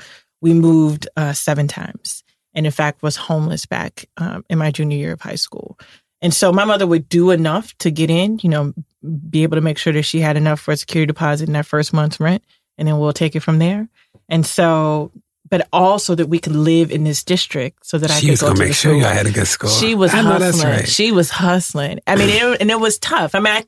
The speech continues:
Speaker 1: I appreciate it now.
Speaker 2: Mm-hmm.
Speaker 1: At the time, you know, you couldn't really have friends over because
Speaker 2: Right.
Speaker 1: you didn't have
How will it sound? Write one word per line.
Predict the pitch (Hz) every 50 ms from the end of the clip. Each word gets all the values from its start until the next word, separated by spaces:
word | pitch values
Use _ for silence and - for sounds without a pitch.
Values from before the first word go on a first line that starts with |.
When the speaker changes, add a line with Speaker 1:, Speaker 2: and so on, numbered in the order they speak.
| _ _ -
Speaker 1:
I | 196 190
appreciate | 180 175 - - 269 269 - - - 196 170 147
it | 147 143
now. | 151 165 147 143 135 135 - - - - 320 339 -
Speaker 2:
Mm-hmm. | - 92 90 104 104 104 107 -
Speaker 1:
At | 196 185
the | - 175
time, | 170 - - 240 269 - 247 196 175 165 160 156 156 156 170 202 -
you | 196
know, | 185 170
you | 165 156 165
couldn't | - 226 214 214 196
really | 185 185 180 175
have | 170 170 156 151
friends | - - 175 170 170 165 165 160 165
over | 160 156 156 151 147 147 143 147
because | 147 156 151 - 165 156 147 143
Speaker 2:
Right. | - 101 - -
Speaker 1:
you | 165 180 175
didn't | 185 170 156 151
have | 143 - 170 170 220 233 226 190 160 147 147 -